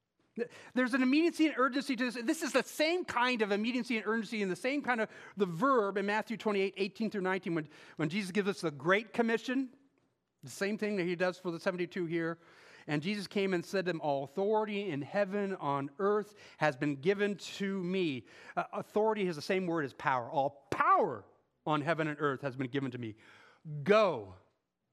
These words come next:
therefore, and make disciples." Do this right now and make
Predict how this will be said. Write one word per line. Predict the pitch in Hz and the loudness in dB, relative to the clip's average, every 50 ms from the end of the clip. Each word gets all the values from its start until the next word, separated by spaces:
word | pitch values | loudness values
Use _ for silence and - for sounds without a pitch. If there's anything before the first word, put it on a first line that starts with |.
| _ _ _ _ _ _ _ - | _ _ _ _ _ _ _ -2
therefore, | 135 147 175 190 202 190 - - 196 180 156 131 110 98 101 98 _ _ _ _ _ _ _ - | 2 4 4 4 4 2 2 0 2 2 2 0 -2 -6 -10 -18 _ _ _ _ _ _ _ -2
and | - 147 147 151 156 | 0 0 2 2 2
make | 160 165 165 | 2 0 0
disciples." | - 170 - - 156 143 139 - 120 110 - - _ _ _ _ _ _ _ _ _ _ _ _ _ _ _ _ _ _ _ _ _ _ - 170 127 113 107 | 0 -4 0 2 2 2 0 -4 -10 -12 -12 -16 _ _ _ _ _ _ _ _ _ _ _ _ _ _ _ _ _ _ _ _ _ _ -16 -16 -16 -10 -2
Do | - 202 240 294 302 240 | 2 4 6 6 6 4
this | 180 247 247 196 127 - - - - - - - _ _ _ _ _ _ _ _ _ _ _ _ - | 4 4 4 4 2 -2 -6 -6 -6 -6 -8 -12 _ _ _ _ _ _ _ _ _ _ _ _ -10
right | 156 127 127 131 135 151 170 226 262 226 | -6 -4 -2 2 4 6 6 6 6 4
now | 202 180 165 151 135 117 113 113 104 - _ _ _ _ _ _ _ _ _ _ - | 2 2 2 2 0 -2 -4 -8 -10 -14 _ _ _ _ _ _ _ _ _ _ 0
and | 147 147 160 170 165 | 0 0 0 0 0
make | 165 165 185 202 196 - - | 0 2 2 2 0 -2 -10